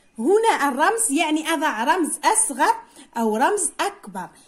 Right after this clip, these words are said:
الترتيب الأعداد من الأصغر إلى الأكبر، يعني، أضع رمز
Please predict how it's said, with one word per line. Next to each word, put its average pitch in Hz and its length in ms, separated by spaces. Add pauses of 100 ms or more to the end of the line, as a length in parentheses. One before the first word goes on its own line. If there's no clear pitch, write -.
(220)
الترتيب 339 840
الأعداد 277 640 (300)
من 359 240
الأصغر 302 680 (240)
إلى 277 220
الأكبر، 208 640
يعني، 262 520
أضع 262 280
رمز 349 320